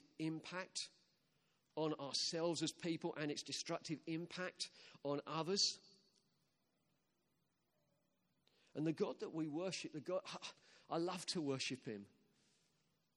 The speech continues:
but he still judges sin. He, he isn't a different God.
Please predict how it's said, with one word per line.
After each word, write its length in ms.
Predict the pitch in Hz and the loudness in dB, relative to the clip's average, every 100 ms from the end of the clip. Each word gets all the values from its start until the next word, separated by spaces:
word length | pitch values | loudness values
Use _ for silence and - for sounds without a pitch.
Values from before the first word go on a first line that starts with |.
| _ _ _ _ - | _ _ _ _ -2
but 120 | 175 | -2
he 140 | 151 185 | 0 2
still 320 | - 220 262 | 2 0 -4
judges 380 | - 131 - 123 | -4 -6 -6 -8
sin. 240 | - 110 101 _ _ _ _ _ _ _ _ _ _ _ _ _ _ _ _ _ _ _ - | -6 -8 -10 _ _ _ _ _ _ _ _ _ _ _ _ _ _ _ _ _ _ _ -8
He, 220 | 175 190 | -4 -4
he 180 | 175 202 | -2 0
isn't 200 | 226 240 | 0 -2
a 60 | 165 | -2
different 460 | 214 208 160 123 | -2 -2 -4 -4
God. 260 | 214 202 | -6 -6